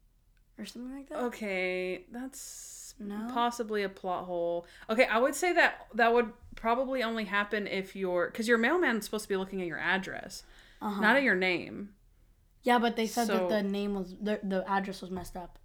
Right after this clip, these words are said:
Speaker 1: but the mailman knew who Julie Teeger was.
Speaker 2: But then they also said that Julie Teeger, they often got their mail switched up, that it was a common thing. And I was like, "Mm, you,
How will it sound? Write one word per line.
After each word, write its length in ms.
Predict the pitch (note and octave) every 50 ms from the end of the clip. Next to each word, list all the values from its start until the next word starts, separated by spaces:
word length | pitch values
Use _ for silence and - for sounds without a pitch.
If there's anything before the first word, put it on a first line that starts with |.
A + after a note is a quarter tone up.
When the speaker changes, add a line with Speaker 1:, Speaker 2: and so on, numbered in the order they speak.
| - - -
Speaker 1:
but 160 | G3 F#3 -
the 200 | G3 F#3 F3 E3+ F#3+ -
mailman 340 | F#3 F#3 F3+ F3+ F3+ F3 F3
knew 140 | F3+ F3
who 100 | F3 F3
Julie 220 | E3+ F3 F3+ E3+ E3
Teeger 300 | - - F3+ F3 F3 E3+
was. 80 | E3+
Speaker 2:
But 180 | A3 A3+ A3 -
then 180 | A#3+ A#3+ A#3+ A#3
they 160 | A3 G#3 F#3+
also 380 | - F#3 G#3 A#3 - - G#3
said 320 | G3 G3 - G3 F#3 F#3 F3+
that 320 | F#3 F3 E3+ - - F#3
Julie 340 | - - G3 F#3+ F#3+ F#3+ F#3
Teeger, 760 | F#3 - - G#3 F#3+ F#3 F#3 F3+ F3 F3 F3 E3+ E3+ - - -
they 240 | - F#3 F#3 F#3 F3+ -
often 440 | - F3+ G3+ G3+ - - G3 F#3
got 220 | F3+ F3+ F3 F3+ F3+
their 100 | F3+ E3+
mail 220 | E3+ E3 D#3+ D#3+
switched 340 | D#3+ - E3 D#3 - - -
up, 240 | C#3+ C3+ C3 - - - _ - - - _ _
that 100 | G3 F3+
it 60 | F3 F3
was 120 | F3+ E3
a 60 | E3
common 480 | E3 - - G3 F#3 F3+ F3+ E3+ E3 E3
thing. 440 | F3 E3+ D#3+ D3+ C#3+ D3 D#3+ F3+ - - - - - - - _ - _ _ _ _ _ _ _ -
And 120 | F#3+ F3+
I 40 | F3
was 120 | F3 F3+
like, 280 | F3+ E3+ E3 E3 - - -
"Mm, 420 | G#3+ A3+ A#3 A#3 A#3 A#3 A#3 A#3 A#3 - _ _ _ _ _ _ - - - _ _ -
you, 260 | G#3 G3 G#3+ A3 -